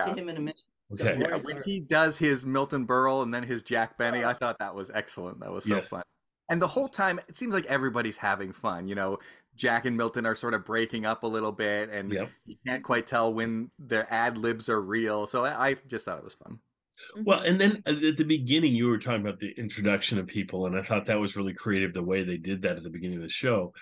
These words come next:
Speaker 2: And when they introduced Jack, I don't think Jack, does Jack say anything? I think it's just
Speaker 3: I don't
Speaker 2: him and
Speaker 3: know.
Speaker 2: his
Speaker 3: He does a
Speaker 2: violin,
Speaker 3: thing.
Speaker 2: and then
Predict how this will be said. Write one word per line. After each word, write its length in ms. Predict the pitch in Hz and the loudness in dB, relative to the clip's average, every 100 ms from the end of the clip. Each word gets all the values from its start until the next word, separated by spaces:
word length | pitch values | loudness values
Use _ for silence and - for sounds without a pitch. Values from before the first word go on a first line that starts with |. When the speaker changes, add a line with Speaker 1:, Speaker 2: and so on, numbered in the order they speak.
| - - - _ | -20 -20 -20 _
Speaker 2:
And 180 | 156 135 | -2 0
when 340 | 135 139 120 120 | 2 2 2 2
they 140 | 131 | 0
introduced 380 | 165 156 147 - | 2 4 4 2
Jack, 300 | 147 151 143 | -4 -4 -4
I 100 | - | -4
don't 280 | 120 143 196 | -2 0 -2
think 240 | 233 226 - | -2 -2 -4
Jack, 340 | - 113 113 | -2 -2 -2
does 160 | 127 117 | -4 -2
Jack 260 | - 113 - | 0 0 -2
say 500 | - 113 113 170 - | -2 0 2 0 -2
anything? 640 | 95 107 160 - 214 233 240 - _ - _ - - - | -4 -2 -2 -2 -2 -4 -10 -18 _ -20 _ -18 -10 -4
I 100 | 123 | -2
think 240 | - 180 | 2 2
it's 200 | 190 - | 0 -2
just 280 | - 160 147 | 4 4 4
Speaker 3:
I 20 | |
don't 100 | 165 | 2
Speaker 2:
him 80 | 165 | 4
and 80 | 156 | 4
Speaker 3:
know. 40 | |
Speaker 2:
his 80 | 127 | 4
Speaker 3:
He 60 | |
does 200 | 117 131 | 6 8
a 60 | 135 | 8
Speaker 2:
violin, 300 | 127 135 151 | 8 6 4
Speaker 3:
thing. 20 | 120 | 4
Speaker 2:
and 80 | 117 | 2
then 300 | 117 117 | 2 2